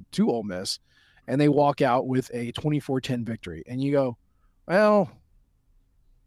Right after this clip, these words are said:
that wasn't great, but they won." <laughs> And I was kind of just like,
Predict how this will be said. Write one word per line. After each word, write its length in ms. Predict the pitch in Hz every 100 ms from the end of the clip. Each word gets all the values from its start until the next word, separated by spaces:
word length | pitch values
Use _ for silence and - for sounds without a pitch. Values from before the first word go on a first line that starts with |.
| _ _ _ -
that 120 | 190
wasn't 300 | 202 175 147
great, 460 | - 151 180 160
but 180 | - 131 98 _ _ _ _ -
they 100 | 135
won." 460 | 139 185 165 151 120
<laughs> 60 | - _ -
And 200 | 196 165
I 100 | 147
was 160 | 160 170
kind 220 | 156 165
of 100 | 165
just 220 | 147 156
like, 260 | 156 151 -